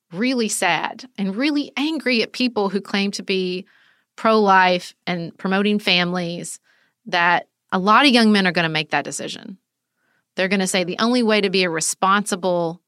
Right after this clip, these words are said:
male inside this country right now is to get a vasectomy." And I don't, I mean,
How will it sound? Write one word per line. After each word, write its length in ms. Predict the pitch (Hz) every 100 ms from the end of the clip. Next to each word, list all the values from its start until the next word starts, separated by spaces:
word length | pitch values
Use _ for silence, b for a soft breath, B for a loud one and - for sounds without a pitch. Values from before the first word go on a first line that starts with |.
| _ _ -
male 400 | 175 170 165 165
inside 640 | 185 185 190 170 156 143
this 460 | 180 208 - - - _
country 480 | - 214 202 - 165
right 320 | 160 185 214
now 480 | 185 160 156 104 - _ _ _ _ -
is 140 | 165
to 100 | 170
get 120 | 165
a 40 | 147
vasectomy." 640 | 139 127 - - 127 190 _ _ _ _ _ B B B
And 160 | 202 220
I 100 | 254
don't, 260 | 277 302 254
I 80 |
mean, 180 | 269 269